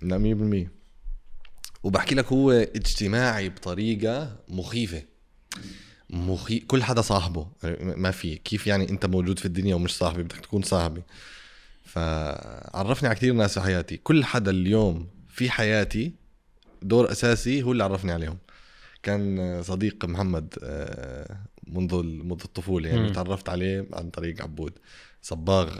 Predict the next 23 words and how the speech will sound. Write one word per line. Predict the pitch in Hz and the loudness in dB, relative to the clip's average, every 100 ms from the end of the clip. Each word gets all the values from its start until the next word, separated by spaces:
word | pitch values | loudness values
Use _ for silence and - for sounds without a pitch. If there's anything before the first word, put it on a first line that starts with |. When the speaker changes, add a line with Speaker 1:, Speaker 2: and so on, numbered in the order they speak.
| - | -8
Speaker 1:
أفضل | 95 85 82 | -4 -2 -2
أصدقائي | 80 85 - 87 80 | -2 -4 -2 0 0
هسا، | 85 - 85 | -4 -4 -4
أقرب | 82 95 90 87 | -4 -4 -2 0
الناس | 85 90 92 | 2 2 0
إلي، | 80 87 80 - | -2 -2 -4 -8
عرفني | 80 87 - 82 | -8 -6 -6 -4
عليه | 85 | -2
عبود. | 80 80 82 - - - - - | -4 -4 -6 -8 -14 -20 -20 -10
عمر | 92 90 | -2 -2
حمدات | - 90 92 95 | -2 -2 0 0
مدير | 87 85 82 | 0 -2 -2
أعمالي، | 87 90 92 80 82 _ _ - | 0 0 0 -2 -8 _ _ -12
عرفني | 80 82 80 | -8 -8 -6
عليه | 80 82 | -4 -4
عبود. | 82 80 87 - - - - - - - | -4 -2 -4 -4 -16 -20 -20 -20 -20 -10
آه، | 85 78 78 82 - | -8 -6 -6 -8 -6
برغدة | - 98 92 85 80 _ _ _ - 80 | -2 0 0 -2 -4 _ _ _ -14 -10
عرفني | 85 87 | -6 -4
عليه | 87 | -2
عبود. | 85 82 87 85 - - _ - _ - | -2 -2 0 -2 -2 -18 _ -20 _ -2
كل | 247 | 0
حد، | 349 269 | 0 -4